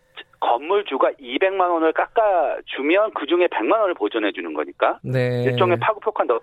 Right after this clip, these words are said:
Speaker 1: 크죠.
Speaker 2: 음흠.
Speaker 1: 근데 이제, 근데 사람들이 이제 불만은 뭐냐면,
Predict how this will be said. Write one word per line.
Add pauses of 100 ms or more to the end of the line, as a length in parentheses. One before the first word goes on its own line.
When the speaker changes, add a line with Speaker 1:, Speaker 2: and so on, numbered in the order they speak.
(120)
Speaker 1:
크죠. (120)
Speaker 2:
음흠.
Speaker 1:
근데 (340)
이제, (180)
근데
사람들이
이제
불만은
뭐냐면,